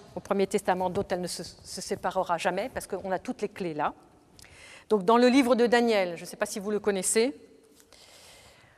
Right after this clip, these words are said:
euh, il y a la grande vision, euh, du Fils de l'homme. Donc, c'est, euh, c'est une, c'est une vision donc, du, du prophète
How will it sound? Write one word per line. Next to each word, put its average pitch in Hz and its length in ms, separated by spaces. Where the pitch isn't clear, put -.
euh, 180 320
il 226 200
y 233 80
a 262 300
la 190 200
grande 254 360
vision, 247 580
euh, 104 180
du 196 140
Fils 240 220
de 240 80
l'homme. 170 340
Donc, 170 160
c'est, - 340
euh, - 560
c'est - 800
une, 185 680
c'est - 260
une 208 80
vision 208 540
donc, 180 200
du, 165 300
du 165 140
prophète - 580